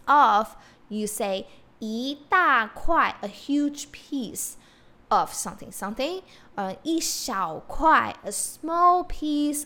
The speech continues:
of something something, 一小块. Oh, he only took 一小块啦, a small piece, 一小块. 然后我说, I say, "哎，hey," like, "Hey, hey, hey, okay,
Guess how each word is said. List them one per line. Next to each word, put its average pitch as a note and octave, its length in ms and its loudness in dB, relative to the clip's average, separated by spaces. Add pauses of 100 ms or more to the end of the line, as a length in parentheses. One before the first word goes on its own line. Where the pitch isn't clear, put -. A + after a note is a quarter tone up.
of G#3 240 0
something G3 440 -8
something, - 440 -14
一 C#4+ 120 -4
小 - 440 -8
块. - 280 -2 (100)
Oh, D#3+ 100 -8
he C4 260 -8
only D#4 260 2
took A#3+ 200 -8 (160)
一 A3+ 80 -8
小 - 260 -8
块 - 260 -2
啦, - 200 -8 (300)
a G3+ 60 -8
small G3 320 -2
piece, - 360 -14 (340)
一 - 80 -6
小 - 240 -2
块. - 240 -6 (480)
然 G#3 140 -6
后 C4 80 4
我 A#3 180 4
说, F4 420 4 (220)
I G#3+ 100 -14
say, E4 300 2 (400)
"哎， B3 380 -2 (360)
hey," B3+ 360 4 (320)
like, G#3 240 -2
"Hey, B3+ 340 0
hey, A#3 340 0
hey, A3+ 360 0
okay, G3+ 340 -4